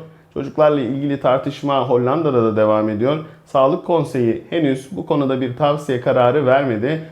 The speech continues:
Bakanlık önce konseyin kararını duymak istiyor. Hollanda merkezli bir otel fiyatları karşılaştırma sitesi ise devletten altmış beş milyon avro yardım almış.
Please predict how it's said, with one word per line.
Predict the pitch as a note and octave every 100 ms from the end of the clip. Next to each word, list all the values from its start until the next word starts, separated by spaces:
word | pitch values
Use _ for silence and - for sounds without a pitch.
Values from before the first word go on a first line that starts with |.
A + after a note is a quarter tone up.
| - -
Bakanlık | - C#3 B2+ D3 -
önce | C3+ A#2 C3+ C#3+
konseyin | C#3 A2+ A#2+ C3+
kararını | D3+ B2+ A#2 A#2 A2
duymak | G#2 G2 G2
istiyor. | - - F#2+ F2+ - _ _ _
Hollanda | - F3 F#3+ F#3
merkezli | F3+ F3 F#3 F3 F3
bir | F#3
otel | - D3+ - F#3 F3
fiyatları | F3+ E3 E3 - E3+ E3+
karşılaştırma | E3+ D#3+ E3 E3+ E3 F3 E3 G3
sitesi | G3 E3 C3 A#2 B2
ise | C#3+ D#3 D3+ D#3 - - -
devletten | D#3+ D#3+ D#3+ E3+ E3
altmış | C#3+ C#3+ D3 -
beş | F3 F#3+
milyon | E3 D3+ D3
avro | C#3+ D3
yardım | D#3 C#3+ D#3 D#3
almış. | A2+ A#2 -